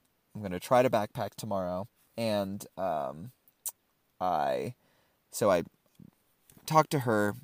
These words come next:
started feeling a little bit better, still have, you know, I'm still a little bit nervous, still have s-, uh,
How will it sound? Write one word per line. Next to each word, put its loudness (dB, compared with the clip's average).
started 0
feeling 2
a 0
little 4
bit 4
better, 4
still 2
have, 4
you 0
know, 0
I'm 0
still 4
a 2
little 4
bit 2
nervous, 2
still 0
have 4
s-, -4
uh, 0